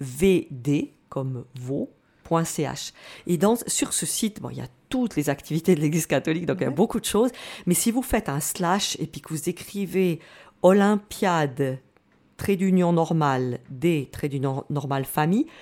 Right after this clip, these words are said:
Speaker 1: vous tombez droit sur le site, où il y a un onglet inscription, puis on peut s'inscrire, c'est des inscriptions gratuites. Donc les Olympiades sont offertes, donc il y a une quête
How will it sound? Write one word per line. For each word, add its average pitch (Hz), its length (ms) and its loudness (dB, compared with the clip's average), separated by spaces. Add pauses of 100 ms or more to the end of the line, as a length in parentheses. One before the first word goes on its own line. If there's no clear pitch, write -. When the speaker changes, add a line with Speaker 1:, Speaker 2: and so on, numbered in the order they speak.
(160)
Speaker 1:
vous 175 80 -6
tombez 160 360 2
droit 185 520 2
sur 160 440 -4
le 143 300 0
site, - 420 -6 (420)
où 165 360 -2
il 143 60 -2
y 151 40 0
a 135 80 0
un 139 440 -2
onglet 147 540 0
inscription, - 720 -4
puis - 120 -8
on 147 80 -4
peut 143 120 -8
s'inscrire, 196 540 -2
c'est 190 120 0
des 143 160 0
inscriptions - 440 -4
gratuites. - 580 -6 (400)
Donc 190 120 0
les 170 140 4
Olympiades 214 400 2
sont 127 500 -2
offertes, - 640 0
donc 127 200 -2
il - 40 -4
y - 20 -2
a - 20 -2
une 131 140 -4
quête - 460 -2